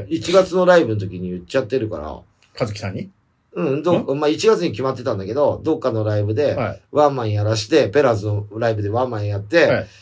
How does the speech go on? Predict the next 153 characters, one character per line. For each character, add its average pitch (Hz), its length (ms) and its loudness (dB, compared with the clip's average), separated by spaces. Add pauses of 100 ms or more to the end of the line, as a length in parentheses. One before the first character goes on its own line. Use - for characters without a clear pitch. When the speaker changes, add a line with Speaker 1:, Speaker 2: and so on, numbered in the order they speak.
(120)
Speaker 2:
俺 147 200 4
ら 127 100 4
が 107 100 0
オ 117 140 2
ー - 20 -8
プ 120 80 -2
ニ 117 160 -4
ン 117 40 -4
グ 120 100 -4
で、 131 240 4
Speaker 1:
は 101 140 -2
い。 - 140 -14
Speaker 2:
お 120 80 -8
披 131 100 0
露 131 120 0
目 127 140 -2
ラ 131 120 2
イ 117 60 0
ブ 98 60 -4
で 92 300 -4
や 107 120 0
ろ 117 100 0
う - 20 -2
っ 110 40 -8
て - 60 -14
言 95 100 -6
っ - 20 -4
た 104 60 -2
ら、 110 160 -2 (140)
ペ 160 80 2
ラ 139 140 4
ー - 20 -2
ズ 95 120 -6
は 87 100 -6
や 110 160 0
ん 151 80 -4
な 170 100 2
い 175 60 2
っ - 20 0
て 170 40 -12
言 - 60 -14
っ - 20 -18
て - 60 -20
た 92 100 -6
か - 100 -12
ら、 95 100 -8
Speaker 1:
あ - 240 -10
あ。 247 680 8
Speaker 2:
お - 40 -6
客 170 180 2
さ 175 160 -2
ん - 20 -2
喜 113 80 -2
ん 110 240 -4
で 107 100 -2
た 92 80 -6
け 85 100 -10
ど。 92 120 -6
Speaker 1:
は 117 140 2
い。 - 100 -6 (420)
断 165 240 4
ら 135 80 6
れ 101 60 -2
た - 120 -12
ね。 - 140 -14 (220)
あ、 - 180 4
Speaker 2:
う 120 40 -4
ん。 104 280 -2
Speaker 1:
ワ 185 140 10
ン 196 80 2
マ 160 60 6
ン 175 60 8
を 185 60 6
や 156 140 8
ん 151 40 -2
な 156 60 2
い 151 60 2
っ - 20 -8
て 123 80 -4
こ - 60 -4
と 139 60 -2
か。 120 140 -2
Speaker 2:
う 98 60 -2
ん。 - 40 -4
Speaker 1:
は 110 100 -6
い - 20 -2
は 98 80 -6
い 95 40 -8
は 98 100 -10
い - 20 -14
は - 60 -16
い。 - 120 -18
Speaker 2:
じ 151 60 0
ゃ 131 60 0
あ、 - 20 -4
キ 117 80 0
ャ 120 40 0
ノ 147 100 0
ン 180 40 -2
ボ 180 60 0
ー 147 60 2
ル 107 80 0
ワ 117 100 2
ン 120 80 -4
マ 107 60 -4
ン 95 60 -4
や 104 100 -4
ろ 135 80 0
う - 20 -4
か 135 120 -6
な 113 100 -4
っ - 20 -6
て 104 60 -10
言 - 80 -14
っ - 20 -20
て 180 100 -2
も、 196 280 8
Speaker 1:
は - 0 -
い。 - 20 0
Speaker 2:
メ 185 140 4
ン 202 40 0
バ 175 100 2
ー - 20 -
変 139 80 4
わ 139 60 4
っ - 40 -8
て 117 60 -10
す 107 160 -4
ぐ 151 80 0
だ 117 80 2
か 101 60 -4
ら 95 80 -4
で 123 180 0
き 202 100 -2
な 156 140 4
い 113 40 -4
か 104 120 -2
ら、 123 80 4
Speaker 1:
は 120 340 6
い。 - 340 -20
Speaker 2:
ど 214 140 2
う 240 80 0
し 160 140 -4
よ 120 80 0
っ - 20 -10
か 113 140 -2
な 117 200 2
と 110 80 -4
か 98 60 -4
思 95 220 -4
っ - 40 -14
て。 - 140 -4
で、 202 200 -4